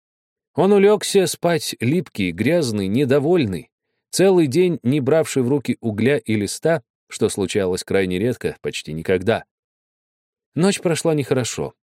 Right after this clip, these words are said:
Ожоги вовсе не наелись сметанкой и не угомонились.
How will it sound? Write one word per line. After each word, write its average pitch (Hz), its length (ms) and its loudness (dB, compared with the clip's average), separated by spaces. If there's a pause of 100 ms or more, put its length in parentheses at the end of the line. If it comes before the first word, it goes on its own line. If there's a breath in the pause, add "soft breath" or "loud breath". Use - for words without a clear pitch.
(180)
Ожоги 113 420 0
вовсе 113 580 -2
не 113 160 0
наелись 107 640 -2
сметанкой 131 800 -2
и 160 240 -6
не 147 120 0
угомонились. 107 800 -2